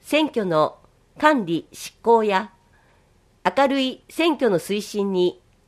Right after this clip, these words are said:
功績があったとして、指定都市選挙管理委員会連合会から表彰を受けられました。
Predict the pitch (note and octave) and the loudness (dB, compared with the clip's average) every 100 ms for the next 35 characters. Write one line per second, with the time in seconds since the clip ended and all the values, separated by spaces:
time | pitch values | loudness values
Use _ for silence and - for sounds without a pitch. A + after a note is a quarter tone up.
0 | _ - C#4 E4 D4 C4+ C#4 C#4 G3+ - | _ 4 4 4 -6 -2 0 0 -6 -6
1 | - - C3+ - _ _ _ _ _ _ | -10 -4 -4 -4 _ _ _ _ _ _
2 | _ _ _ _ _ _ _ - - D4+ | _ _ _ _ _ _ _ -18 -6 -2
3 | D#4+ D4+ - F#3 D#3+ - _ _ _ - | -2 -2 -6 -6 -6 -6 _ _ _ -2
4 | C#4 D4 G3+ D#3+ E3+ G#3+ B3 C4+ C#4+ C4+ | 0 0 -2 -2 -2 -2 -2 -4 -4 -4
5 | - D#3 B2+ - _ C#3+ G3+ C4+ D#4 D#4 | 0 0 0 -6 _ 0 2 2 0 0
6 | A3+ G3 D#3 D3 B2+ - _ _ _ _ | -4 -4 -4 -2 -2 -4 _ _ _ _
7 | _ - G#3 C#4 D#4 D4 C4 B3 - - | _ -4 0 0 0 0 2 0 -2 -8
8 | - E3+ E3 E3+ F3 - D3 - | -2 0 2 0 -6 -4 -6 -6